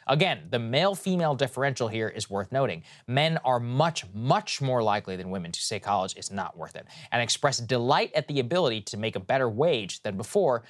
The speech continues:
whether having to go to the trouble of going to college. Make no mistake, on a long enough timeline, this is going to dramatically reshape the face of America.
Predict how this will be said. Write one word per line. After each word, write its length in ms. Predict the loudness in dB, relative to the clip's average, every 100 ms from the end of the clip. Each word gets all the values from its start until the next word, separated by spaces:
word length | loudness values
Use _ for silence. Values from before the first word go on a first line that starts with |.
| -8
whether 180 | 0 2
having 300 | 4 0 0
to 60 | -4
go 260 | -2 -2
to 160 | -2 -6
the 80 | -2
trouble 320 | 0 2 0
of 80 | -2
going 200 | -4 -8
to 40 |
college. 460 | 2 2 2 -4 -14 -18 -8
Make 240 | 2 2 2
no 80 |
mistake, 440 | 0 2 2 0 0
on 100 | -2
a 80 | 2
long 240 | 4 2 2
enough 180 | -2
timeline, 500 | 2 2 4 2 2
this 160 | 0 0
is 80 | 0
going 220 | 0 0
to 140 | 0
dramatically 800 | -2 0 0 2 2 0 0 -2
reshape 540 | 0 0 0 2 0 0
the 80 | -6
face 360 | -2 -2 -2
of 180 | -6 -6
America. 500 | -4 -2 -2 -6 -16